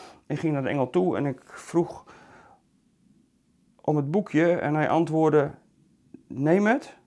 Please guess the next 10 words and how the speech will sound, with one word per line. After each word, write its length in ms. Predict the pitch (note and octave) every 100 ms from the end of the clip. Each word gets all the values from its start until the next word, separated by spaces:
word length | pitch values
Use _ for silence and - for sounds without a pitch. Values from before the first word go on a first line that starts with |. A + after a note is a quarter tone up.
| _ _ _ - -
en 120 | E3
eet 180 | D#3 C#3+
het 120 | A2+
op. 220 | G2+ - _ _ _ _ _ _ _
Het 100 | -
zal 140 | D#3
branden 320 | C#3 F#3+ A#3 F#3
in 60 |
je 80 | D3+
maag, 400 | E3+ G#3 C4